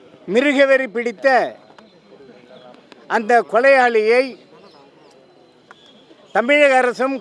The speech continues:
காவல்துறையும் விரைந்து கைது செய்து நடவடிக்கை எடுத்து அவனுக்கு தூக்கு தண்டனை கொடுக்க வேண்டும் என்பதுதான் எங்களுடைய ஜாக்டோ ஜியோவினுடைய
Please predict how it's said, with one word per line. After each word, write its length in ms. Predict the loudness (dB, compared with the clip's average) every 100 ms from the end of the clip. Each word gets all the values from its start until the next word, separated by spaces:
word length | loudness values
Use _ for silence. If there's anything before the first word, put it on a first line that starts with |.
| 0
காவல்துறையும் 840 | 0 0 -2 -2 0 2 0 -2 -10 _ _ _ _ -20 _ _ -20 _ _ _ _ _ _ -20 -20 -20 _ _ -12 -2
விரைந்து 580 | 2 2 0 0 0 2
கைது 320 | 0 0 -4
செய்து 400 | 0 0 0 -4 -2
நடவடிக்கை 560 | 0 0 0 0 0 2
எடுத்து 360 | 0 -4 0 0 0 -8 _ _ _ -20 _ _ _ _ _ _ _ _ _ _ -12
அவனுக்கு 460 | -4 0 0 0 -2 -2
தூக்கு 300 | -2 -2 -2
தண்டனை 520 | 0 0 -2 0 -2 0
கொடுக்க 260 | -2 0 -2
வேண்டும் 360 | 0 0 0 -2
என்பதுதான் 720 | -2 -2 -2 0 2 2 2 -2 -12 _ _ _ _ -20 -20 -20 -20 -20 _ _ _ _ _ _ _ _ _ -2
எங்களுடைய 460 | 0 2 0 2 0 2
ஜாக்டோ 340 | 0 0 0 -2 2
ஜியோவினுடைய 640 | 2 2 0 -2 -2 2